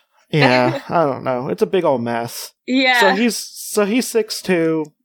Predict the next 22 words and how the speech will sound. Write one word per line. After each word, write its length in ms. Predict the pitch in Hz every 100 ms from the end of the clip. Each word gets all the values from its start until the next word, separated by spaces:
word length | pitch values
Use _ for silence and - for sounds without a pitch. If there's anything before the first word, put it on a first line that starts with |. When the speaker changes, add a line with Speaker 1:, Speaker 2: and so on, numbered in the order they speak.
| _
Speaker 1:
weighs 720 | 156 165 165 156 151 143 - - - - -
two 260 | 202 208
twenty, 580 | 202 - 165 160 160 156 -
has, 300 | 156 156 139 _ -
uh, 220 | 160 143 -
black 300 | 180 180 180 -
hair, 260 | 156 151
blue 280 | 143 147 139
eyes. 540 | 123 120 120 120 - - _ _ _ 226 -
He 80 |
has 120 | 190 185
superhuman 460 | 214 196 190 165
strength. 500 | - - 151 147 - _ _ _ _ _ _ _ _ -
Uh, 220 | 170 156
so 220 | 143 180
he 80 | 175
can 120 | 185
do 140 | 170 170
about 420 | 165 160 143 - _ _ _ _ _ _
two 180 | - 185
tons, 640 | 170 147 143 147 - - -
basically. 540 | 151 147 - 156 151